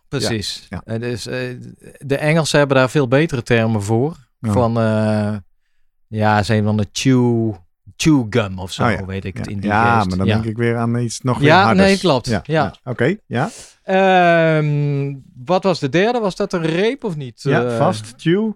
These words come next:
Speaker 1: ja.
Speaker 2: denk ik.
Speaker 1: En dan, ehm, al, en de vierde als een mix eigenlijk. En wat
Speaker 2: Dus
Speaker 1: wij
Speaker 2: en
Speaker 1: elk
Speaker 2: een gelletje, en een drankje,
Speaker 1: Ja.
Speaker 2: en een reepje.
Speaker 1: Want om de twintig minuten kregen ze dan veertig gram.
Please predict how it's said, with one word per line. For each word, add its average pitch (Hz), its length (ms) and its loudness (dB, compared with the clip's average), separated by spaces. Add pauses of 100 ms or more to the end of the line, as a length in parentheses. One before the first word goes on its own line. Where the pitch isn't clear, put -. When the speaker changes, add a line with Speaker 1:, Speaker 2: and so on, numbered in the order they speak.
Speaker 1:
ja. 196 220 4
Speaker 2:
denk 151 180 -2
ik. 175 200 -4 (280)
Speaker 1:
En 160 180 0
dan, 147 340 2
ehm, 131 640 0 (600)
al, 208 260 2
en 196 200 2
de 160 80 2
vierde 175 280 2
als 143 140 0
een 123 160 -2
mix - 400 -6 (160)
eigenlijk. 117 440 -2
En - 100 -8
wat 135 120 -2
Speaker 2:
Dus 113 100 2
Speaker 1:
wij 120 180 0 (200)
Speaker 2:
en 180 100 2
Speaker 1:
elk 143 100 6
Speaker 2:
een 131 80 4
gelletje, 127 600 2
en 131 180 -2
een 123 80 2
drankje, 113 400 2
Speaker 1:
Ja. 113 200 -2
Speaker 2:
en 120 160 -4
een 101 60 0
reepje. 87 320 -4
Speaker 1:
Want 123 200 -4
om 175 240 0
de 147 100 -2
twintig 147 360 -6
minuten 143 320 -6
kregen 123 320 -2
ze 117 120 -6
dan 107 380 -4
veertig 117 520 -2
gram. 90 320 -4